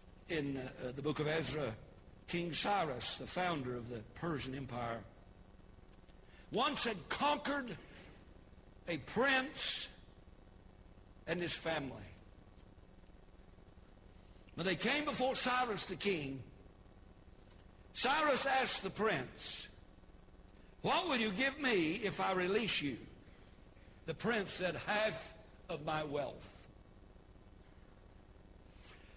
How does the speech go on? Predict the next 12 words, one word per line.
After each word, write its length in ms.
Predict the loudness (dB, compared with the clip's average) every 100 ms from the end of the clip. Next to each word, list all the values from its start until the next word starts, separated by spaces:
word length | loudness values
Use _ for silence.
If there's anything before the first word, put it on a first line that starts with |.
| 2
He 140 | 6
said, 360 | 8 6 6 6
"What 400 | 6 6 2 -8 -10 -16 -18 -4
will 100 | -2
you 140 | 0 2
give 240 | 4 4
me 500 | 4 4 4 2 -2 -8 -18 -18 -18 -20 -20 -20 -20 -20 -20 -20 -20 -20 -20 -20 -18 -18 -18 -10 -2
if 160 | 2
I 140 | 4 6
release 760 | 6 6 6 6 6 6 4 0 -8 -16 -20 -20 -20 -20 -20 -20 -12 -2
your 140 | 0
children?" 440 | 0 -2 -4 -10